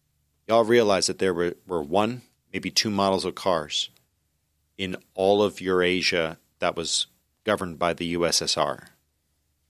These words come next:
It was the same model that came out in, like, nineteen fifty something.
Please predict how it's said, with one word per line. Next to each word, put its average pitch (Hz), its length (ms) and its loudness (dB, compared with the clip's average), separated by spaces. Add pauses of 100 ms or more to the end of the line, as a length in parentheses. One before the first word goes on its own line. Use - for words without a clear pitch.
(400)
It 92 80 -6
was 87 160 -6
the 82 80 -4
same 113 500 2
model 101 500 2 (340)
that 87 140 -8
came 101 320 -2
out 85 460 -2 (720)
in, 90 80 -8
like, 87 200 -4
nineteen 95 480 -6
fifty - 320 -10
something. - 420 -4